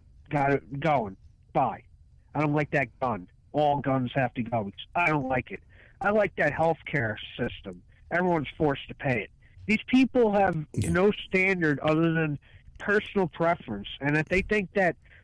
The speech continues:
Speaker 1: "Oh my God, I'm afraid of germs," I gotta, I gotta basically wanna be a hermit who's antisocial, doesn't even do anything, then the whole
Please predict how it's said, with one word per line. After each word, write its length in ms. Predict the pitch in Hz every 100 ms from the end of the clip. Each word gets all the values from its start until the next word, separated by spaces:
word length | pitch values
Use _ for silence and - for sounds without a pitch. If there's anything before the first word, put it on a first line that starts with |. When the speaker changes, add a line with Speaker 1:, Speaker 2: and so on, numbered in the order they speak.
| -
Speaker 1:
"Oh 220 | 175 180
my 160 | 165 160
God, 300 | 175 175 170
I'm 80 |
afraid 420 | 156 - 175 170 170
of 180 | 147
germs," 500 | 139 165 165 156 135 135 - - - -
I 100 | 180
gotta, 300 | 202 180 151 - -
I 120 | 180
gotta 180 | 208 170
basically 520 | 175 240 - - 226
wanna 220 | 214 202
be 180 | 165 175
a 40 |
hermit 540 | 147 - 190 196 147 - - - -
who's 180 | 165 156
antisocial, 1000 | 185 202 - 165 - 170 190 - 151 143
doesn't 260 | 156 175
even 280 | 170 160 127 -
do 160 | - 180
anything, 520 | 160 127 - 120 123 - - - - _ -
then 380 | 175 208 185 185 -
the 100 | 220
whole 220 | 226 262